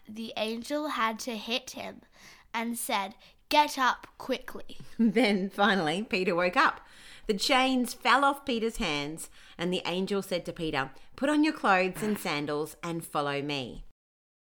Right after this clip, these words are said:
Speaker 2: Peter followed the angel, but he, he actually wasn't sure whether this was real or a dream. Have you ever had that situation before?
Speaker 1: Yep.
Speaker 2: <laughs>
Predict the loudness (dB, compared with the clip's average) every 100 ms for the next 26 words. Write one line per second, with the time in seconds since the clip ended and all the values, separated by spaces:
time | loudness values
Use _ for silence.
0 | _ -14 -6 -2 0 2 2 2 0 -2
1 | 0 -2 -2 -4 -4 -4 -6 -8 -10 -4
2 | -4 -4 -4 -2 -2 -2 -4 -2 0 0
3 | 0 -2 -2 -6 -4 0 2 2 -2 -2
4 | 0 4 2 2 0 0 -4 -10 _ -20
5 | -20 -8 -2 0 0 0 0 -2 -4 -4
6 | -2 0 -2 -6 -6 -2 -2 -2 2 4
7 | 4 2 0 2 -2 -2 -8